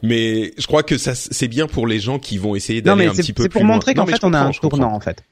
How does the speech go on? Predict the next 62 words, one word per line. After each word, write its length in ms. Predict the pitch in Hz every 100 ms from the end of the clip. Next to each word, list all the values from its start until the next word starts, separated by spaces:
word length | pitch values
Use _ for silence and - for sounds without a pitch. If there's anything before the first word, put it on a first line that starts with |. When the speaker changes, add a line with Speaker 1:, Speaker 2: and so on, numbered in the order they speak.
| - - -
Speaker 2:
On 60 |
Speaker 1:
Mais 80 | 139
Speaker 2:
a 60 | 165
un 80 | 180
Speaker 1:
est-ce 80 |
Speaker 2:
tournant, 380 | 180 196 202 226
Speaker 1:
que 40 | - -
Speaker 2:
on 60 |
va 120 | 151
passer 260 | 156 170 208
de 80 | 180
quelque 220 | 170 165
chose 180 | 190 151
de 80 | 135
complexe, 680 | 175 165 151 170 - - _ _ _ _ _ _ _ 113
euh, 560 | 117 117 113 113 113 101
ou 200 | 135 135
du 140 | 131
moins 320 | 147 156 160
de, 380 | 143 117 113 113
Speaker 1:
Mhm. 80 | 110 - - _ _ _ _ -
Speaker 2:
de 420 | 127 123 120 120 113 -
propriétaire 800 | 165 156 170 160 139 143 180 -
à 80 | 127
quelque 180 | 139 139
chose 220 | 175 160
d'ouvert. 420 | 131 131 117 101 -
Et 80 | -
c'est 140 | 165
là 120 | 208
que 100 | 214
du 140 | 139 147
coup 100 | 196
ça 140 | 147
devient 220 | 127 131
vite 160 | 131 160
le 60 | 143
bordel. 360 | 156 175 190
C'est 80 | 139
parce 140 | 139
que 60 | -
tu 80 | 151
te 20 |
dis, 60 | 170
pourquoi 320 | 185 - 226
quand 120 | 190
j'achète 320 | 151 156 185 175
ma 120 | 143
prise 240 | - 147
Wimo, 440 | 139 143 156 220 - _ - -
elle 100 | 127
se 60 | 139
déclenche 380 | 156 170 160 -
pas 140 | 208
quand 180 | 180 147
ma 420 | 143 135 139 135
Netatmo 540 | 139 147 151 147 175
me, 340 | 196 151 139 135
me 0 |
Speaker 1:
Bien 100 | 131
sûr. 40 | 131
Speaker 2:
détecte ? 480 | 143 143 139 -